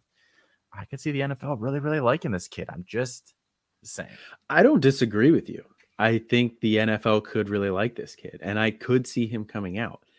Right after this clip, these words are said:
Speaker 2: But Alabama does kinda have a tendency to bring some guys back that maybe you didn't necessarily expect. And he never really has been the lead guy there, and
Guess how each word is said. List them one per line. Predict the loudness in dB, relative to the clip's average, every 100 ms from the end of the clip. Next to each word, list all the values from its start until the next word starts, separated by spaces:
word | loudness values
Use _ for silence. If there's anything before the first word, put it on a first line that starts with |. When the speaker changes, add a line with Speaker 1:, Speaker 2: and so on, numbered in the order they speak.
| _ _ _ _ _ _ _
Speaker 2:
But | 0 2 0 -4 _ _ _ _ _ _ _ _ _ _
Alabama | -2 2 4 2 2
does | 2 0
kinda | 0 -2
have | 0 -2
a |
tendency | -4 -4 -4 -4
to | -4
bring | -4 -4
some | -4 -4
guys | -2 -4 -4
back | -6 -6 -8
that | -8 -8 -8
maybe | -10 -8 -8
you |
didn't | -8 -8 -8
necessarily | -8 -8 -10 -8 -4 -2 -4
expect. | -6 -6 -4 -4 _ _ _ _ _ _ _ -4
And | 0 0 0 -4
he | -8 -4
never | 0 0 0
really | 0 2 0
has | -2 -4
been | -2 -2 -2
the | -4 -4
lead | -4 -6 -6
guy | -6 -6 -4
there, | -4 -2 -2
and | -4 -8